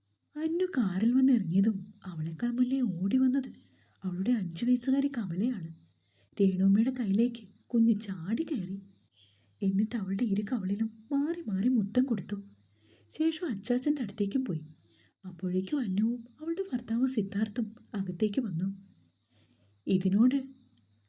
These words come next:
അമ്മയോട് വിശേഷങ്ങൾ പങ്കുവെച്ചുകൊണ്ടിരുന്നപ്പോഴാണ് അടുത്ത കാറ് മുറ്റത്ത് വന്ന് നിന്നത്. നിച്ചു ആയിരുന്നു. അവളുടെ ഭർത്താവ് രോഹനുമുണ്ട്.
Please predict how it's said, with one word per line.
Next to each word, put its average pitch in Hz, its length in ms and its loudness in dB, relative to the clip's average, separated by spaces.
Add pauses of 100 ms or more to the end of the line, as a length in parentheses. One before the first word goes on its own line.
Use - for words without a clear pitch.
(220)
അമ്മയോട് 311 360 -2
വിശേഷങ്ങൾ 247 560 2
പങ്കുവെച്ചുകൊണ്ടിരുന്നപ്പോഴാണ് 233 1300 0 (1600)
അടുത്ത - 320 -4
കാറ് 302 260 0
മുറ്റത്ത് 247 380 2
വന്ന് 254 200 6
നിന്നത്. 165 360 0 (600)
നിച്ചു 196 380 2
ആയിരുന്നു. 165 320 -2 (380)
അവളുടെ 175 300 -4
ഭർത്താവ് 208 420 -4
രോഹനുമുണ്ട്. 214 640 0